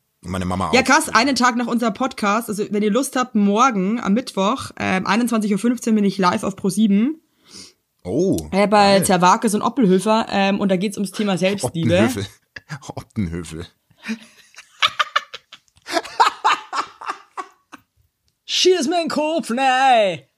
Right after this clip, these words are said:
Speaker 2: Wie?
Speaker 1: Okay, sorry, wollte dich nicht
Speaker 2: Oppen.
Speaker 1: unterbrechen. Du bist bei den beiden, ja?
Speaker 2: Oppen.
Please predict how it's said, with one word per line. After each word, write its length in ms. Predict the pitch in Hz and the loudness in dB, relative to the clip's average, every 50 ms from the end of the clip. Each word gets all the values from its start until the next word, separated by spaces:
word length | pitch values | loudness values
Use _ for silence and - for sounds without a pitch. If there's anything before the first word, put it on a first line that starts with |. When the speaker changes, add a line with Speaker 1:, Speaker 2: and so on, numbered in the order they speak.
| _ _ _ _ - - - 294 - - - 622 640 659 960 880 - 719 - - - - - _ - - - - _ _ - - - - _ _ _ _ _ _ _ _ _ _ _ | _ _ _ _ -20 -20 -20 -20 -20 -20 -20 -20 -20 -20 -20 -20 -20 -18 -6 -6 -6 -6 -6 _ -12 -12 -12 -12 _ _ -16 -16 -16 -16 _ _ _ _ _ _ _ _ _ _ _
Speaker 2:
Wie? 440 | 165 156 202 269 311 359 226 - - _ _ _ _ - - - - 277 247 - | -8 -2 2 4 4 4 4 2 -8 _ _ _ _ -16 -12 -8 -8 -8 -2 0
Speaker 1:
Okay, 300 | 202 170 - 151 139 127 | 0 0 2 0 0 0
sorry, 400 | - - 131 139 135 117 101 - 110 | 0 0 0 0 0 0 -2 -4 -2
wollte 220 | 117 139 139 131 | -2 -2 -2 -2
dich 100 | 120 131 - | 0 0 0
nicht 140 | 139 131 | 0 2
Speaker 2:
Oppen. 120 | 143 214 190 | 2 2 2
Speaker 1:
unterbrechen. 380 | 175 156 101 101 90 - - | 2 0 0 -4 -6 -6 -10
Du 80 | 98 107 | -12 -8
bist 160 | 113 127 - | -10 -8 -4
bei 120 | - 127 117 | -4 -4 -2
den 180 | 110 107 101 | -2 -4 -4
beiden, 300 | 90 95 90 85 76 82 | -4 -6 -6 -6 -8 -8
ja? 180 | 87 98 104 - | -6 -6 -4 -4
Speaker 2:
Oppen. 400 | 220 196 - 185 165 151 151 _ | -4 -4 -2 -4 -4 -4 -8 _